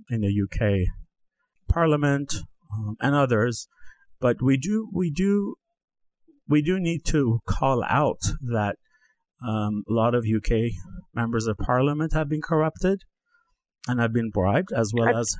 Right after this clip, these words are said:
Speaker 1: members of, uh, Council of Europe. Um, and there's evidence for
Speaker 2: Mm-hmm.
Speaker 1: that. And a lot of newsrooms,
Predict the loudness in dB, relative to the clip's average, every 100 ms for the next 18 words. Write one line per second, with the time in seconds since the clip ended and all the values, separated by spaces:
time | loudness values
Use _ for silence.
0 | -6 -2 0 0 2 0 0 0 0 0
1 | -2 -2 -2 -2 2 2 2 0 -2 -4
2 | _ _ _ _ _ _ _ _ -4 -2
3 | 0 2 2 2 2 4 4 4 4 4
4 | 2 0 -4 -6 -10 _ 0 2 4 4
5 | 2 2 2 2 0 -2